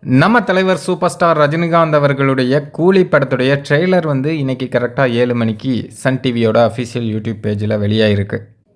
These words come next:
இந்த ட்ரெய்லரை பார்த்த உடனே எனக்கு தோணுன விஷயம் என்ன அப்படின்னா, இந்த படம் வந்து அடுத்த பாஷா அப்படிங்கிறது தான். சும்மா வெறித்தனமா இருக்கு.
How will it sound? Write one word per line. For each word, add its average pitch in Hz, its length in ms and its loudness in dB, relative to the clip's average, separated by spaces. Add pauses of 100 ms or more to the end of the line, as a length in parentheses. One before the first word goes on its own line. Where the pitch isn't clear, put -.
(180)
இந்த 175 420 4
ட்ரெய்லரை 220 460 2
பார்த்த 165 340 2
உடனே 147 420 0
எனக்கு 147 360 -2
தோணுன 139 420 0
விஷயம் 120 380 -4
என்ன 107 300 0
அப்படின்னா, 107 440 0 (480)
இந்த 147 320 2
படம் 143 380 0
வந்து 113 380 -4
அடுத்த 110 400 -2
பாஷா 104 640 0 (160)
அப்படிங்கிறது 98 460 -4
தான். 107 200 -14 (600)
சும்மா 139 440 2
வெறித்தனமா 151 880 0
இருக்கு. 110 360 -2